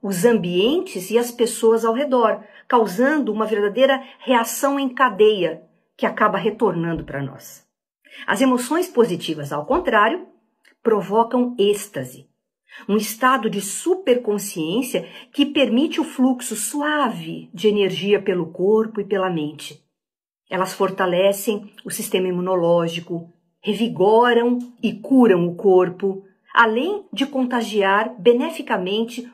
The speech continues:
outras pessoas e lugares. E cabe aqui uma diferenciação importante.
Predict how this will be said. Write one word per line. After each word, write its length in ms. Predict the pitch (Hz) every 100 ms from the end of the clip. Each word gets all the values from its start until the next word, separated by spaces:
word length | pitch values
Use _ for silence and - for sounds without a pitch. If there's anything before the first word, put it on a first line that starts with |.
| _
outras 480 | 208 254 247 233 226
pessoas 800 | - 202 - 170 165 165 170 - _
e 120 | 175
lugares. 680 | 170 151 135 - - - - _ _ _ _ - -
E 80 | 247
cabe 280 | 240 320 233
aqui 520 | 190 269 262 - - _ _ _ _ _ _ _ _ _ _
uma 180 | 202 208
diferenciação 760 | 190 - 202 208 - 190 - 196
importante. 800 | 190 220 220 151 147 - -